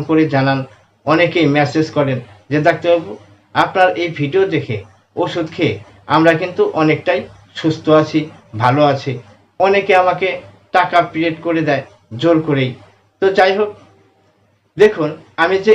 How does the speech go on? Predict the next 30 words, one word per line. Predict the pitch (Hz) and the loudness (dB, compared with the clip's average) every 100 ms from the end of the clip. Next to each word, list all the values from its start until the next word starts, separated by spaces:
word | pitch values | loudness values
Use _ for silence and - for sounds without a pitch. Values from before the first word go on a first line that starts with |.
| - | 2
এই | 185 | -2
যে | 190 190 | 0 0
হোমিওপ্যাথিক | 165 156 190 190 180 175 165 _ _ _ _ | 0 -2 -2 -4 -4 -6 -6 _ _ _ _
বিষয় | 120 160 165 160 | -2 0 2 2
নিয়ে | 175 | 2
আলোচনা | 170 160 156 156 147 | 2 2 0 -2 -4
করি, | 143 139 135 - _ 135 | -4 -6 -8 -16 _ -2
হোমিওপ্যাথিক | 147 170 170 156 160 156 - _ 139 | 0 0 -2 0 0 -2 -8 _ 0
মেডিসিন | 156 156 147 160 | 4 4 4 2
নিয়ে | 160 160 156 | 2 4 2
আলোচনা | 151 147 143 | 0 -2 -4
করি, | 127 127 123 - _ _ _ _ | -4 -6 -8 -12 _ _ _ _
এই | 160 175 | -2 2
মেডিসিনগুলোর | 190 165 165 190 185 180 185 | 2 0 -2 -4 -6 -2 -4
সাথে | 180 170 147 113 | -2 -6 -4 -4
আপনারা | 127 127 147 151 | -4 0 2 2
পরিচিত | 143 170 170 160 156 | 0 -2 -2 -4 -2
হয়ে | 147 139 139 | -2 0 0
যাচ্ছেন। | 139 135 131 117 - - _ _ _ | -2 -2 -6 -6 -12 -20 _ _ _
যদি | 135 196 202 | -2 4 4
আপনারা | 202 196 196 | 4 0 -2
প্রত্যেকটা | 196 196 - 226 - 226 | 0 -4 -4 -8 -2 -2
ভিডিও | 160 156 151 113 - | 0 -2 0 -2 -4
আমার | 139 147 151 | -2 0 0
দেখতে | 151 160 - | -2 -6 -4
পারেন, | 139 131 107 110 - _ _ _ | -2 -2 -2 -8 -16 _ _ _
দেখবেন | 135 202 180 123 110 - - _ - | 2 2 2 -2 -4 -14 -20 _ -2
যে | 151 | 0
আপনারা | 170 180 170 180 | 0 0 -2 -2
ছোটোখাটো | - 196 196 165 147 113 | -6 -8 -6 -6 -8 -8